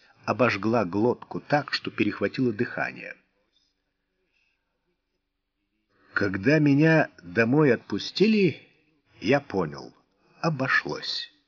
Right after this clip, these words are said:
Как ни в чем не бывало, продолжил Потапыч, словно выпил стакан воды.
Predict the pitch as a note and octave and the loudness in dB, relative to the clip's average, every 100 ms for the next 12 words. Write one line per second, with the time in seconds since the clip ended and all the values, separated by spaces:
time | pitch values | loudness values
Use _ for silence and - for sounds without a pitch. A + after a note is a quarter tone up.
0 | _ _ _ _ _ _ _ - F#3 - | _ _ _ _ _ _ _ 0 0 0
1 | G2+ - D3+ F2 E2+ A#2 F#3 E3+ - F2 | -4 0 0 0 -2 -2 -2 -4 -4 -2
2 | D3 C3 B2+ - D#2+ D#3 F3+ D#3 - - | -2 -2 -6 -6 -6 -6 -4 -6 -6 -4
3 | A2+ C#3 C#3 B2+ - - F2 A2 E3+ D3+ | -2 -2 -2 -6 -10 -18 -2 2 2 0
4 | C3+ - - - - B2+ B2+ A2 G2 - | -8 -10 -8 -8 -4 -6 -6 -8 -10 -10
5 | - | -16